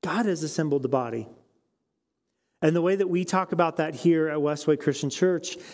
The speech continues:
is, is that we have everything we need. See, because God has assembled the body,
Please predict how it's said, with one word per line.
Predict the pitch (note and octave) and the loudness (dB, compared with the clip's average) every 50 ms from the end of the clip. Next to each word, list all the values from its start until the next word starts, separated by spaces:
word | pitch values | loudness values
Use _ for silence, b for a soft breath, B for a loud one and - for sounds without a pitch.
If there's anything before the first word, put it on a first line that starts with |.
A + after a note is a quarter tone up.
| B B | B B
is, | - C#3 C#3+ C#3+ B2+ - - - - - | 0 2 2 2 0 -4 -8 -14 -2 2
is | - E3 C#3+ | 2 4 4
that | E3+ D#3+ | 2 2
we | D#3 G3+ G#3 | 2 2 2
have | G#3+ F#3+ F3 | 2 2 0
everything | F3 E3 E3 F3 E3+ F3 E3+ E3 D#3+ | 0 0 0 0 0 0 0 0 0
we | D#3+ D#3 | -2 -2
need. | D3+ D3 C3 A#2 A2 G#2 G#2 - - - _ _ _ _ _ _ _ _ _ _ _ _ _ _ _ _ _ _ _ _ _ | -2 -2 -2 -2 -4 -8 -10 -16 -20 -20 _ _ _ _ _ _ _ _ _ _ _ _ _ _ _ _ _ _ _ _ _
See, | - F3 | -2 -2
because | D#3+ D#3+ E3+ D#3+ C3+ | 2 2 2 2 4
God | C3 E3+ D#3+ F#3 G#3+ | 2 2 2 2 2
has | G3+ G3 E3 | 0 0 0
assembled | F3+ F3 - - G3 F#3+ F#3+ G3 F#3 | -2 -2 0 0 2 2 2 2 2
the | G3+ | 2
body, | F3 F3 C#3+ B2+ B2 C3 D#3 | 2 2 2 0 0 -2 -2